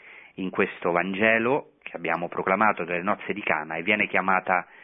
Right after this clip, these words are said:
donna sotto la croce. È lei la donna per eccellenza,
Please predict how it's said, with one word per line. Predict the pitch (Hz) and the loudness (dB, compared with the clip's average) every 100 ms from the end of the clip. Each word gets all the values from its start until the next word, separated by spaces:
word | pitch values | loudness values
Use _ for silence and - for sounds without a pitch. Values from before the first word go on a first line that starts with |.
| - | -18
donna | 98 107 101 90 85 82 - | -2 2 2 2 0 0 -2
sotto | 107 - 85 | -6 -2 -2
la | 82 | 0
croce. | - 80 - - 71 | -2 -4 -4 -6 -6
È | - 90 | -4 2
lei | 98 90 85 - - - | 2 2 -2 -8 -18 -6
la | 95 95 | -2 4
donna | 107 98 87 | 4 4 2
per | 85 | 2
eccellenza, | 87 - 104 110 90 78 - 78 | 0 0 2 2 2 -4 -14 -16